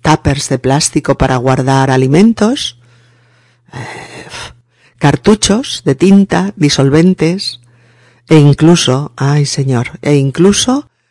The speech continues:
los recibos térmicos que antes citábamos y que salen de la caja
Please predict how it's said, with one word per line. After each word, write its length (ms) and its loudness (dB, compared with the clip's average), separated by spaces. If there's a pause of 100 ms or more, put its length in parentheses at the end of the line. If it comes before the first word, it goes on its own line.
(120)
los 160 2
recibos 580 0
térmicos 720 0
que 160 -2
antes 320 -2
citábamos 640 -2 (320)
y 140 -6
que 140 -4
salen 600 -2 (400)
de 320 2
la 180 2
caja 480 -6